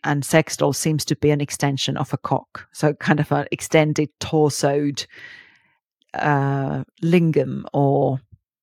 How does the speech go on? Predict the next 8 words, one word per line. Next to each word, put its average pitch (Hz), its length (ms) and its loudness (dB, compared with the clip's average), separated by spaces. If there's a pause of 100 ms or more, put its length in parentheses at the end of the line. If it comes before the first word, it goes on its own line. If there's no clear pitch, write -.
(720)
or 147 360 2
phallus, - 840 2
you 156 160 -4
know, 143 140 -6
it's - 240 -10
like 143 180 0
a 156 40 0
dildo. 139 640 2